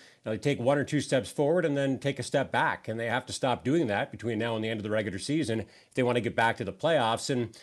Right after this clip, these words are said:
I know the Milan Lucic one is a, a tough one, probably more so for the head coach than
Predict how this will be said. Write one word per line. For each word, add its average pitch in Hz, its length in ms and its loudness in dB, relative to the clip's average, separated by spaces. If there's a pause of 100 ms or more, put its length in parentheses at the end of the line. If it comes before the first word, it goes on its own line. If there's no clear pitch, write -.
(220)
I 160 200 0
know 208 180 8
the 185 80 6
Milan 175 340 6
Lucic 156 420 2
one 147 200 4
is 117 160 2
a, 117 320 4
a 120 60 -6
tough 143 340 2
one, 147 320 2 (100)
probably 135 420 2
more 127 220 4
so 131 220 2
for 123 80 -4
the 110 100 0
head 127 180 2
coach 131 380 0
than 110 320 -2